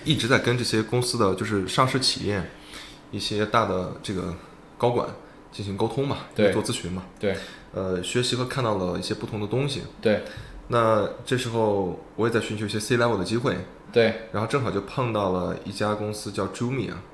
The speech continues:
Speaker 1: 是一个
Speaker 2: 非洲电商。
Speaker 1: 非洲电商。
Speaker 2: 对。
Speaker 1: 然后这家非洲电商呢，呃，我印象很深刻，他们在找一个apac的，呃，sorry，Asia Chief Commercial Officer，啊，我觉得，
Speaker 2: 嗯。
Speaker 1: 哎，这个机会不错，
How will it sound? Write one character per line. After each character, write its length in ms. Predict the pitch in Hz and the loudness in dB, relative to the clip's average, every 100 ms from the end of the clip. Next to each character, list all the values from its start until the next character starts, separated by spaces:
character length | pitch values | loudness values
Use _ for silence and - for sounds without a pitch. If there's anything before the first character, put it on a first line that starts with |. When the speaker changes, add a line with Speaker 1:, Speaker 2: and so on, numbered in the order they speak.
| - - - - - | -20 -20 -20 -18 -6
Speaker 1:
是 160 | - | 2
一 40 | 113 | 2
个 80 | |
Speaker 2:
非 180 | - 143 | 4 4
洲 140 | 107 151 | 6 4
电 140 | 139 | 2
商。 200 | 135 135 - | 0 -6 -2
Speaker 1:
非 120 | 135 | 0
洲 80 | 139 | 2
电 140 | 131 | 2
商。 300 | 107 117 123 117 | 4 2 2 2
Speaker 2:
对。 260 | 110 - - - - - - | 2 0 -10 -18 -20 -20 -4
Speaker 1:
然 120 | 107 | 0
后 320 | 123 127 120 117 | 4 6 6 6
这 120 | 135 | 4
家 80 | 139 | 4
非 60 | |
洲 80 | 143 | 4
电 140 | 139 117 | 4 4
商 200 | 135 139 | 4 4
呢， 60 | |
呃， 640 | 120 110 98 87 - - - - - - | 4 4 2 -2 -10 -16 -16 -16 -16 -4
我 80 | 110 | 0
印 40 | |
象 100 | 123 | 0
很 120 | 104 | 0
深 180 | 92 113 | 0 0
刻， 240 | 113 101 - | 2 0 0
他 60 | 117 | -2
们 80 | |
在 80 | 113 | 0
找 180 | 113 71 | 0 0
一 60 | 90 | 0
个 280 | 107 - - | 2 2 4
apac 600 | 120 117 - 123 101 - | 2 0 0 0 0 -2
的， 280 | 87 85 82 - - - - - - - | -2 -2 -8 -14 -16 -16 -16 -18 -16 -4
呃， 580 | 90 90 90 90 87 87 - - - | -2 -2 -2 -4 -6 -8 -12 -12 -4
sorry，Asia 720 | 104 90 - 123 131 110 82 - | -2 -2 0 2 4 2 0 -4
Chief 340 | - - 113 117 | -6 -2 -2 -2
Commercial 460 | - 107 117 90 | -2 -2 0 -2
Officer， 220 | 101 90 - - - | -2 -6 -10 -14 -6
啊， 180 | 95 87 | -4 -4
我 60 | 95 | -2
觉 80 | 107 | 2
得， 80 | |
Speaker 2:
嗯。 20 | 131 | 2
Speaker 1:
哎， 40 | 131 | 2
这 100 | 135 | 0
个 60 | |
机 80 | 120 | 2
会 100 | 127 | 2
不 80 | 110 | 2
错， 380 | - 127 - | 4 4 2